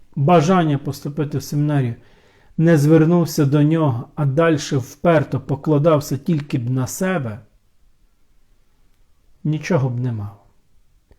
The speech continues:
Все я би втратив. Я б не мав чудової дружини і прекрасної сім'ї і дітей. Я б не перебував тут,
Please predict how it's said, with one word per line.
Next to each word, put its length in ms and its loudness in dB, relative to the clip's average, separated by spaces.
Все 280 4
я 120 8
би 120 8
втратив. 640 0
Я 80 2
б 80 -2
не 100 2
мав 380 2
чудової 440 -2
дружини 640 -2
і 40 -10
прекрасної 760 -8
сім'ї 400 -8
і 20 -8
дітей. 540 -14
Я 160 4
б 80 0
не 440 2
перебував 800 0
тут, 440 -8